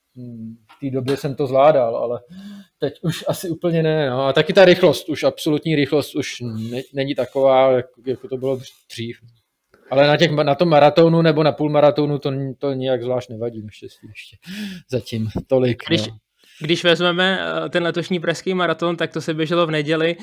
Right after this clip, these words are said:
Speaker 2: tak za jak dlouho jsi byl schopnej už jít nějaký kvalitní trénink?
Speaker 1: No, tak já jsem šel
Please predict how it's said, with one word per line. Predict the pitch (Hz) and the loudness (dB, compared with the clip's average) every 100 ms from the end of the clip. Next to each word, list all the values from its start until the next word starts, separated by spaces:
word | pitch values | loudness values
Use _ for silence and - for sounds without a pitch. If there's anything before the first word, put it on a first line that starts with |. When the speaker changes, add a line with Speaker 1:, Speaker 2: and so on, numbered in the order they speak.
| 233 - | -14 -4
Speaker 2:
tak | 156 | -2
za | 139 165 | 2 2
jak | 156 | 2
dlouho | 165 165 156 156 156 170 160 | 2 2 2 0 0 -4 -8
jsi | - 160 156 | -8 -6 -4
byl | 147 156 | 0 -2
schopnej | - 156 - 160 160 160 160 | -2 -6 -2 -2 0 0 -2
už | 156 - - | -6 -4 -4
jít | 160 156 | -4 -2
nějaký | 156 151 165 | -2 0 -2
kvalitní | 165 151 151 165 | 0 0 0 -2
trénink? | 165 160 185 147 123 123 - _ _ _ _ 123 | 0 0 0 -2 -6 -10 -20 _ _ _ _ -10
Speaker 1:
No, | 127 | -6
tak | 147 160 | -4 2
já | 160 | 2
jsem | 147 202 | 4 0
šel | 185 214 214 147 104 | 0 4 6 6 2